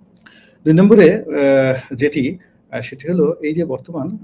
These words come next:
ডক্টর মোহাম্মদ ইউনূসের যে সরকার, আহ, তাদের সঙ্গে যে সম্পর্ক ছিল আমেরিকান লবির,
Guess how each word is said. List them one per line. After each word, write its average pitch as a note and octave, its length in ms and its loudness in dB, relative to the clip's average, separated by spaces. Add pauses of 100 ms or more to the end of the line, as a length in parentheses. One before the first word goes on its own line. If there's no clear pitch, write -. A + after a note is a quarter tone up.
ডক্টর A#2+ 220 -16
মোহাম্মদ A2+ 260 -10
ইউনূসের A2 320 -20
যে A#2 120 -18
সরকার, - 360 -8
আহ, - 920 -12
তাদের C3 280 0
সঙ্গে G3+ 440 2
যে A#2 340 -4 (440)
সম্পর্ক D3 360 -2
ছিল - 180 -6
আমেরিকান A2+ 380 -8
লবির, G#2+ 260 -10